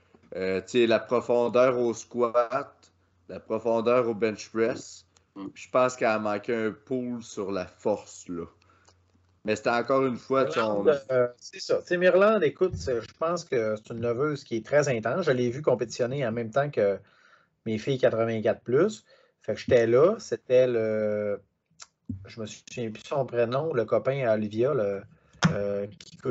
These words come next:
Speaker 3: qui la coachait. Donc, euh,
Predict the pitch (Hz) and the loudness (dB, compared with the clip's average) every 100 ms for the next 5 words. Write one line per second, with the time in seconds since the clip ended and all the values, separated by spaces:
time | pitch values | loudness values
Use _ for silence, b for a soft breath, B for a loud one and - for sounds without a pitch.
0 | 110 - 120 110 110 117 110 - 139 214 | -8 -8 -2 0 2 0 -2 0 2 2
1 | - _ _ _ _ - 104 101 101 101 | -4 _ _ _ _ -2 0 0 -4 -8
2 | - 110 104 104 101 101 101 98 98 | 0 2 4 2 2 2 0 -2 -4